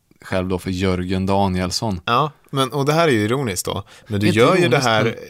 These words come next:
Speaker 2: eh, oironiskt ibland också. Jag har varit på ett annat tillfälle, en dansbandskväll, där du var oironisk, mer eller mindre i alla fall då.
Speaker 1: Ja, alltså jag är inte ironisk, utan det är mer att det, det är kul att ha en karaktär.
Speaker 2: Mm.
Speaker 1: Ehm, men den här Jörgen Danielsson är lite obehaglig.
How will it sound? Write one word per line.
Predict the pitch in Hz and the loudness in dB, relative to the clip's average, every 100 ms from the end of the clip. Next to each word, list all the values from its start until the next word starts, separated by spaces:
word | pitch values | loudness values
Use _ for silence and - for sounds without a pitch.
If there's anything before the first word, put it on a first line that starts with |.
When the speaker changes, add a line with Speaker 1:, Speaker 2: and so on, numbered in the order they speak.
| 120 | -8
Speaker 2:
eh, | - - | -8 -2
oironiskt | 127 107 120 185 160 - | 2 2 2 0 0 -2
ibland | 110 104 95 95 95 - | 0 0 0 -2 -6 -4
också. | 190 - 101 | -4 -4 -4
Jag | 95 104 | -2 -2
har | 104 | 0
varit | 107 101 | 0 0
på | - | -2
ett | 101 | -4
annat | 104 - | -2 -2
tillfälle, | 156 113 110 107 | -6 -6 -6 -4
en | 101 | -2
dansbandskväll, | 107 101 - 98 - 156 139 101 | 0 0 -2 -6 -4 -4 -4 -4
där | 101 | -4
du | 98 | -2
var | 92 90 98 - | -2 -2 -4 -6
oironisk, | 107 95 113 175 127 - - | -2 0 0 -2 -2 -4 -2
mer | 131 156 | 0 0
eller | 131 | -2
mindre | 101 104 | -4 -4
i | 101 | -4
alla | 101 | -4
fall | 101 98 | -4 -4
då. | 95 - | -6 -8
Speaker 1:
Ja, | - 104 101 - | -4 -2 -2 -4
alltså | 120 101 | -8 -4
jag | 92 104 | -2 -2
är | |
inte | 117 147 143 | -2 -6 -4
ironisk, | 110 95 92 - | -4 -4 -8 -8
utan | 98 98 95 | -10 -8 -6
det | |
är | 110 | -6
mer | 143 101 | -4 -6
att | 101 | -6
det, | 104 | -8
det | 92 | -6
är | 107 | -6
kul | - 98 95 | -4 -4 -2
att | 95 | -2
ha | 95 | -2
en | |
karaktär. | 92 98 98 - - - - 101 _ _ _ | -4 -6 -6 -8 -8 -6 -6 -10 _ _ _
Speaker 2:
Mm. | 101 98 107 - - | -8 -6 -6 -10 -8
Speaker 1:
Ehm, | 92 87 85 87 - | -4 -2 -2 -4 -6
men | 107 | -4
den | 104 | -2
här | 104 | 0
Jörgen | 113 101 98 107 | 2 0 0 0
Danielsson | 120 98 90 123 | 0 0 -4 -4
är | 110 95 | -2 -2
lite | 120 160 113 - | -4 -4 -6 -4
obehaglig. | 135 95 92 92 95 135 - | -4 0 0 -2 -4 -8 -10